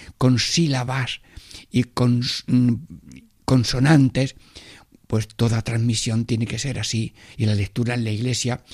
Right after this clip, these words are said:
que cada uno la haga como mejor pueda. Sí, profesar la religión en público y en privado. Luego, Señor Todopoderoso, concede a las personas humanas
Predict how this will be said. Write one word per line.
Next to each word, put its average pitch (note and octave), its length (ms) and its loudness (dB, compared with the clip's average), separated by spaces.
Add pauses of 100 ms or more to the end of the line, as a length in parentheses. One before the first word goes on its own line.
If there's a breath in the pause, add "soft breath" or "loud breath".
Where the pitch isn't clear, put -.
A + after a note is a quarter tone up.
(120)
que G2 140 -2
cada A2 260 0
uno A2 80 4
la G#2+ 120 0
haga A#2 160 -2
como G#2+ 220 -4
mejor G2 340 -6
pueda. A2 420 -2 (260 loud breath)
Sí, - 300 -6 (880 loud breath)
profesar A2+ 920 0
la A2 200 -2
religión G#2+ 560 0 (180 loud breath)
en G#2 180 0
público A#2+ 360 2
y A2 60 -2
en G#2 80 -4
privado. G#2+ 460 -8 (480 loud breath)
Luego, A2+ 520 4 (880 loud breath)
Señor B2 580 2
Todopoderoso, A2+ 920 2 (580 loud breath)
concede A#2 640 4
a A#2 60 0
las A#2+ 160 -2
personas A2+ 800 -4 (240 loud breath)
humanas A2 640 -2